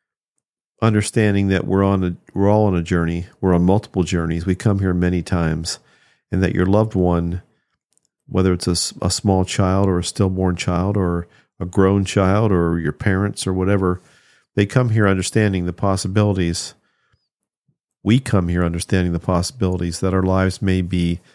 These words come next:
this or that or short or painful, but it's all part of the deal. We, we come here with that understanding. Nothing is by chance.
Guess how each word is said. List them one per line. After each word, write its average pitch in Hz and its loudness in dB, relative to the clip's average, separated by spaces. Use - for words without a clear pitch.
this 92 0
or 90 2
that 90 0
or 98 -4
short 95 0
or 101 2
painful, 98 -2
but 107 2
it's 101 0
all 113 2
part 107 0
of 98 0
the 92 0
deal. 90 0
We, 92 -2
we 92 -4
come 104 -2
here 101 0
with 92 0
that 90 0
understanding. 87 -4
Nothing 113 2
is 110 2
by 104 0
chance. 85 -4